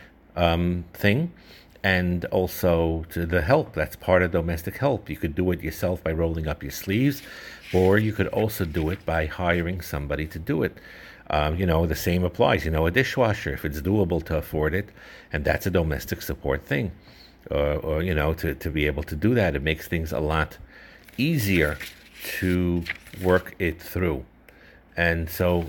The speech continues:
those are two important, very important needs that are sometimes tali zeh b'zeh, the financial support and the domestic support. On the, on the financial support,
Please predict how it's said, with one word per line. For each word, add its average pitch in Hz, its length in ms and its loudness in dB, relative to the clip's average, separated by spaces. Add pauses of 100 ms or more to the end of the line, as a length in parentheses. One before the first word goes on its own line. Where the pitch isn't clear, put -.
those 117 320 4
are 110 140 4
two 113 600 0 (280)
important, 90 920 -2 (440)
very 95 460 4
important 82 440 -2
needs 78 480 -6 (800)
that 87 500 4
are 80 460 2 (160)
sometimes 104 480 0
tali 78 320 0
zeh 78 160 0
b'zeh, 71 460 -4 (580)
the 80 80 -4
financial 92 580 2
support 92 640 -2 (640)
and 95 140 -2
the 98 60 4
domestic 87 640 0
support. - 560 -8 (1800)
On 92 120 2
the, 82 320 0
on 95 140 4
the 87 120 2
financial 90 520 2
support, 113 600 0